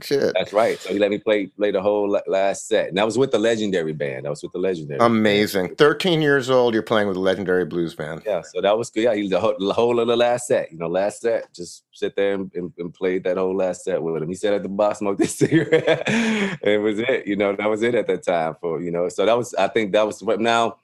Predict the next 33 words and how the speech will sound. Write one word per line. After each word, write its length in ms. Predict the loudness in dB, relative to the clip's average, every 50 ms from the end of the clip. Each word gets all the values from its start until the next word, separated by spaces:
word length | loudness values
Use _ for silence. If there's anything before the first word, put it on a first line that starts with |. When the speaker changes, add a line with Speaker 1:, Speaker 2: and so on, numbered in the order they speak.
| _ _ -20 _ _ _ _ _ _ _ -2
Speaker 2:
um, 600 | 0 2 2 2 2 0 0 -2 -4 -6 -8 -12 _ _ _ _ _ _ _ _ _ _ _ _ _ _ _ -20 -12 -8
and 160 | -4 -2 0
then 140 | 2 2 2
after 260 | 2 2 0 0 0
that, 200 | 0 0 0 0
you 100 | 0 -2
know, 100 | -2 -2
I 60 | -2
started, 640 | -4 -6 -4 -2 0 0 0 0 0 -2 -4 -6 _ _ _ _ _ _ _ _ _ _ _ _ _ -10
uh, 460 | -8 -6 -4 -4 -4 -4 -4 -6 -8
playing 920 | -10 _ _ -8 -4 -2 -2 -2 -2 -2 -4 -4 -6 -6 -8 -10 -12 -14 -18 _ _ _ _ _ _ _ _ _ _ _ _ _ _ _ _ _ _ _ _ _
with, 360 | -10 -8 -6 -6 -6 -6 -6
I, 200 | -6 -6 -8 -8 -8 -8
I 60 | -6
wanna 300 | -4 -4 -2 -2 -4 -4
say, 760 | -6 -8 -6 -2 -2 0 0 0 -2 -2 -4 -6 -8 -10 -16 _ _ _ _ _ -20 -20 -20 _ -20 -20 -20 _ _ _ _ _ _ _
Tail 300 | -6 -2 0 2 2 2
Dragger 380 | 2 2 2 2 2 2 0 -2
and 120 | 0 0
Rockin' 360 | 0 0 0 0 -2 -4 -4
Johnny. 460 | -4 -4 -2 -2 -2 -4 -6 -8 -10 _ _ _ _ _ _ _ _ _ _ _ _ _ _ _ _ _ _ -2
Did 200 | -2 -2 0 0
many 240 | -2 -2 -2 -2 -2
years 360 | -2 -2 0 0 -2 -4 -6
playing 280 | -8 _ -4 -2 -2 -2
with 120 | -2 -2
them 140 | -2 -2 -2
at 100 | -2 -4
the 60 | -6
fifty-one 400 | -4 -4 -4 -2 -2 -2 -2 -2
oh 80 | -2 -4
five 380 | -2 0 0 0 0 0 -2 -6
Club 420 | -6 -6 -4 -4 -4 -4 -6 -8